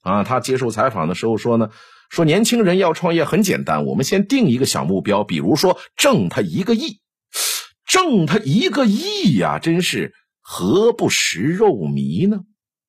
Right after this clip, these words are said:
他们过惯了高端的生活，他们已经想象不出来普通人的生活是怎么样的，更加就不要提什么感同身受了。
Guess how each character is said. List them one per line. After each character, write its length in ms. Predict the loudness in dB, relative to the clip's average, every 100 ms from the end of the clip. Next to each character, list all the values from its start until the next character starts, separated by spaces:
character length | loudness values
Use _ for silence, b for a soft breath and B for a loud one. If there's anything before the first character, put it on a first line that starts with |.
| _ _ _
他 220 | 0 2
们 140 | 2 2
过 240 | 2 2
惯 220 | 2 0
了 100 | 0
高 220 | 0 0
端 200 | 0 -2
的 100 | -2
生 260 | -2 0 0
活， 280 | -2 -6 -6 B B -4
他 140 | 2
们 100 | 2
已 80 | 2
经 160 | 0 -2
想 260 | -2 -4
象 220 | -4 -4
不 120 | -4 -6
出 220 | -2 0
来 140 | 0
普 320 | -2 -8 -8
通 240 | -4 0 2
人 160 | 0
的 80 | -2
生 260 | -4 -6 -6
活 180 | -8 -10
是 120 | -10
怎 160 | -10
么 100 | -10
样 240 | -8 -6 -6
的， 140 | -12 b b b
更 280 | 0 2 0
加 240 | -2 -2
就 140 | -2 -4
不 140 | -2
要 200 | -2 -2
提 320 | -4 -6 -4
什 160 | -2 -2
么 180 | -2 -4 B _
感 380 | 0 0 -2 -10
同 320 | -14 -10 -6
身 260 | -4 -4 -2
受 260 | -2
了。 60 | -2